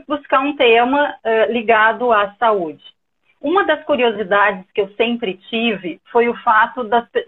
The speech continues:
se as pessoas destinavam os resíduos de medicamentos, resíduos,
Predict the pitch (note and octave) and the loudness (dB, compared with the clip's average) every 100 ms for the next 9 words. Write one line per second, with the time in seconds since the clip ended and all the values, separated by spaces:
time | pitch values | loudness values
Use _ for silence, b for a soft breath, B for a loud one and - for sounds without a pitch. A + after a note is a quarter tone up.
0 | - - D#4+ - C#4 - C#4 D4+ C4 A#3+ | -6 -4 -4 -4 -8 -2 2 2 0 0
1 | D4 - D#4 C4+ A#3 B3 - G#3 G3+ G#3 | -2 -4 -6 0 2 4 2 0 -4 -6
2 | G3+ A3+ F#3+ G#3+ G3 G#3+ F#3 F#3+ G3+ F#3 | -2 -2 0 -2 0 -4 -6 -6 -6 -4
3 | - F#3+ F3 G#3+ A#3+ A#3 E3+ F#3+ G3 G3+ | -2 -2 0 0 0 -2 -8 -8 -4 -6
4 | F#3+ | -8